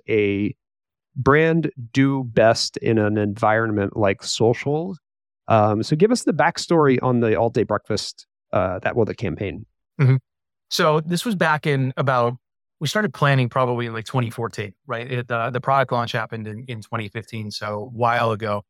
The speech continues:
Speaker 2: But, um, the client came to us and said, "We're bringing back All Day Breakfast," which was a thing. If you watched, I think it was,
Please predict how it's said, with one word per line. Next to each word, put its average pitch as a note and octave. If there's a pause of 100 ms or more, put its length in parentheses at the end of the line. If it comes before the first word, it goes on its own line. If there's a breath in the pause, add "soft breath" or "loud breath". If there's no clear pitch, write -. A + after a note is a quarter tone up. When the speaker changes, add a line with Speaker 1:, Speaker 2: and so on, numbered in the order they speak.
(480)
Speaker 2:
But, B2+ (160)
um, A#2+ (300)
the D3
client D3
came C#3+
to C#3
us C3+
and C3
said, C3
"We're B2
bringing A#2+
back A#2 (340)
All B2
Day A#2+
Breakfast," -
which B2+
was C3+
a -
thing. C#3
If C3
you C3
watched, B2+
I C3
think C3
it C3
was, B2+